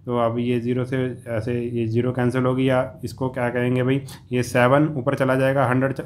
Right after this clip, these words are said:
ऊपर चला जाएगा और ये हंड्रेड ऊपर चला जाएगा, ठीक है। ये रेसिप्रोकल ले लेंगे इसका, तो सेवन हंड्रेड और हंड्रेड ये क्या आ गया, ऊपर आ गया।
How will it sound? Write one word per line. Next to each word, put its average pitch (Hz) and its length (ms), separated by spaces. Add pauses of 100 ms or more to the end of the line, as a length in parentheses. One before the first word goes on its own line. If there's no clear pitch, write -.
ऊपर 135 180
चला 127 180
जाएगा 127 260
और 131 160
ये 131 140
हंड्रेड 117 340
ऊपर 113 200
चला 104 200
जाएगा, 95 280
ठीक 127 180
है। 151 120 (300)
ये 117 100
रेसिप्रोकल 120 560
ले 123 140
लेंगे 131 220
इसका, 147 320
तो 147 180
सेवन 120 380
हंड्रेड 123 340
और 120 160
हंड्रेड 117 280
ये 120 140
क्या 117 160
आ 110 40
गया, 123 160
ऊपर 113 240
आ 117 80
गया। 131 180